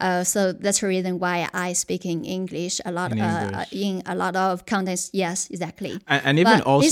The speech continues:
Speaker 1: this
Speaker 2: to add
Speaker 1: means
Speaker 2: to that, sorry, it's the
Speaker 1: Mm-hmm.
Speaker 2: fact that
Speaker 1: Yeah,
Speaker 2: there
Speaker 1: sure,
Speaker 2: are
Speaker 1: sure.
Speaker 2: more
Speaker 1: Go
Speaker 2: young
Speaker 1: ahead.
Speaker 2: people now in China that speak
Speaker 1: Mm-hmm.
Speaker 2: English.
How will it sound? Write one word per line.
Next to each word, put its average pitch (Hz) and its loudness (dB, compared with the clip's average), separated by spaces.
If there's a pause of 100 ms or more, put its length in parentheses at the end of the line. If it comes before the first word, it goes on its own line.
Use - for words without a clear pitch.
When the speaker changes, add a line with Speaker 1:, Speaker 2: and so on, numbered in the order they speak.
Speaker 1:
this 277 8
Speaker 2:
to 117 8
add 98 4
Speaker 1:
means 110 4
Speaker 2:
to 110 2
that, 98 0
sorry, 107 0
it's 233 2
the 226 4
Speaker 1:
Mm-hmm. 233 4
Speaker 2:
fact 123 2
that 110 2 (240)
Speaker 1:
Yeah, 285 2
Speaker 2:
there 117 4
Speaker 1:
sure, 117 6
Speaker 2:
are 113 4
Speaker 1:
sure. 131 8
Speaker 2:
more 147 8
Speaker 1:
Go 110 4 (140)
Speaker 2:
young 127 6
Speaker 1:
ahead. 120 2
Speaker 2:
people 110 -2
now 107 0
in 92 -2
China 92 -2 (460)
that 107 0
speak - -2 (100)
Speaker 1:
Mm-hmm. 214 0
Speaker 2:
English. 101 -2